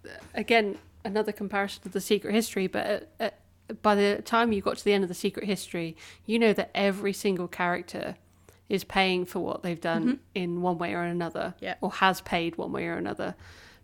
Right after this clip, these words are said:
Speaker 1: But in If We Were Villains, apart from James, who actually could be sat in a deck chair somewhere sipping margaritas,
Speaker 2: Yeah.
Speaker 1: um,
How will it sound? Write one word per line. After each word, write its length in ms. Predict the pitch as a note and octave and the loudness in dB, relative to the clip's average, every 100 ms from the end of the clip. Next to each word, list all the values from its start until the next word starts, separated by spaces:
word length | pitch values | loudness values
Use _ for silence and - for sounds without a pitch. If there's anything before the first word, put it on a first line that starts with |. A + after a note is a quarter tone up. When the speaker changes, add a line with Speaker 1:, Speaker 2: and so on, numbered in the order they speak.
| - | 4
Speaker 1:
But 240 | G#3 - | 6 6
in 340 | G#3 G3+ G#3 G#3+ | 4 4 2 -2
If 180 | - A3+ | -4 0
We 100 | B3 | 4
Were 100 | G3+ | 4
Villains, 640 | F#3+ D#4 F#3+ D#3+ A3 B3 - | 6 6 6 2 -2 -4 -10
apart 380 | G#3+ - D4+ C#4+ | -12 2 6 6
from 160 | - C4 | 4 4
James, 720 | B3 G#3 D#3+ G3 C4 - - _ - _ - | 6 6 4 0 -2 -8 -14 _ -20 _ 2
who 220 | D#4+ D#4+ | 6 8
actually 380 | D4 D4 - D4+ | 8 6 4 2
could 200 | D#4+ D#4 | 2 2
be 120 | C4+ | 0
sat 240 | - C4 | 4 4
in 60 | A3+ | 4
a 60 | |
deck 220 | A3 A#3 - | 4 4 4
chair 220 | G#3 F#3+ | 0 0
somewhere 380 | - G3+ F#3+ F#3 | 0 0 0 -2
sipping 360 | - G#3 G3 | -2 -2 -2
margaritas, 920 | F#3+ F#3 E3+ F#3+ A#3+ - - - - - | 0 0 0 0 0 -2 -6 -6 -10 -8
Speaker 2:
Yeah. 180 | F3+ - - - - - - | -6 -6 -10 -20 -20 -20 -4
Speaker 1:
um, 540 | - A3 G#3 G3+ - | 2 4 2 0 -4